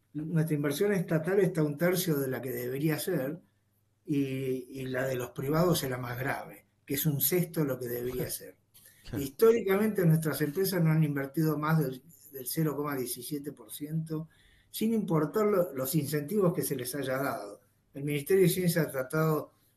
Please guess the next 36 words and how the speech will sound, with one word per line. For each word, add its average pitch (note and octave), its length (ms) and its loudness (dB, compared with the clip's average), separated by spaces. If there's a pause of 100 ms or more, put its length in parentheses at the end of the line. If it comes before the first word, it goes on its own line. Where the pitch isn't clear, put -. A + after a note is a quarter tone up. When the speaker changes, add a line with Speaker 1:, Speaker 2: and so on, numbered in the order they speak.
(180)
Speaker 1:
por C3 160 -2
diversos D#3+ 640 2
incentivos, C3 880 -2 (560)
no C#3+ 120 -8
sé, B2 400 -4
reducción B2+ 460 -2
de C#3 80 0
impuestos, C3 840 -2 (800)
han G3 180 0
hecho F#3 200 2
una, E3 260 6
una D#3+ 200 8
cantidad F#3+ 460 4
de, E3 260 6
de C#3+ 160 0
medidas, D3+ 720 2
¿no C3+ 60 -6
es B2+ 80 -10
cierto? E3+ 260 0
Subsidios D3+ 720 0
gratis, E3 480 2
que B2 160 -8
sin C#3+ 220 -4
devolución, C3 760 -2 (320)
y D#3 80 -6
nada E3+ 360 4
ha D#3 60 4
dado C#3+ 280 0
resultado, C#3 500 -4
no C#3 120 -2
han - 60 -12
podido C#3+ 320 2
sub-, C#3 360 -8
subir C3+ 360 -8
de C3+ 140 -8
ese C3 320 -6